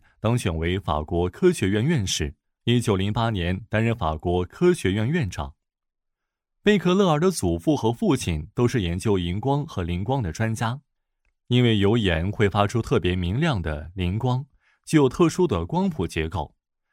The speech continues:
所以贝克勒尔家的实验室里常年进行油盐的试验。一八九六年初，受伦琴发现 X 射线的激励，贝克勒尔开始试验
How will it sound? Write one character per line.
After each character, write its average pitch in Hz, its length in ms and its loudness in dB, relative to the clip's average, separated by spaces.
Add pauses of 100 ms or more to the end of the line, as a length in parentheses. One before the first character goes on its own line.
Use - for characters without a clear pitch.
(200)
所 170 220 2
以 135 160 2
贝 190 200 0
克 139 140 -2
勒 175 160 2
尔 110 100 2
家 156 160 -2
的 123 120 0
实 135 160 -2
验 151 160 2
室 156 180 0
里 80 240 -4 (180)
常 101 220 -2
年 117 160 0
进 120 180 0
行 95 360 -4 (140)
油 104 260 0
盐 98 180 -2
的 78 100 -2
试 82 200 -2
验。 78 240 -2 (1000)
一 120 100 2
八 117 240 4
九 101 160 0
六 104 100 2
年 90 180 -2
初， 110 380 -4 (240)
受 120 220 2
伦 120 160 4
琴 120 160 0
发 113 200 2
现 110 220 0
X 123 380 -4
射 135 160 2
线 120 180 0
的 85 80 0
激 123 180 0
励， 104 220 -2 (380)
贝 190 120 2
克 165 140 0
勒 190 180 4
尔 92 220 0
开 - 160 -2
始 127 100 2
试 123 200 0
验 95 200 0